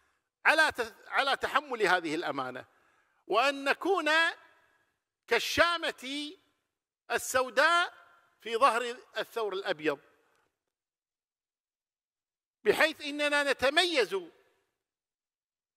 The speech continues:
بالتزامنا بعهد الله تبارك وتعالى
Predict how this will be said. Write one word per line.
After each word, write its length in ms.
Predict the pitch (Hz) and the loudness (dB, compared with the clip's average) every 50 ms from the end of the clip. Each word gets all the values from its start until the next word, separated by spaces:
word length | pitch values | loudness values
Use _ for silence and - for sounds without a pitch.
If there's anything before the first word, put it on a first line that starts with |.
| _ | _
بالتزامنا 880 | - 214 226 - - 226 196 226 302 359 370 370 359 320 294 285 269 262 | -6 -6 -6 -6 -10 0 4 4 4 6 4 0 -4 -6 -2 -2 -2 0
بعهد 380 | 233 247 247 262 233 220 214 240 | 0 0 2 2 2 0 -2 -4
الله 260 | 240 247 247 233 220 | 0 2 2 2 2
تبارك 500 | - 220 220 226 226 220 220 208 - - | 0 0 2 2 2 2 0 -2 -4 -4
وتعالى 760 | 214 208 208 196 - 190 190 202 220 226 220 233 269 320 | -4 -4 -4 -4 -4 -4 -2 0 0 0 0 0 0 -2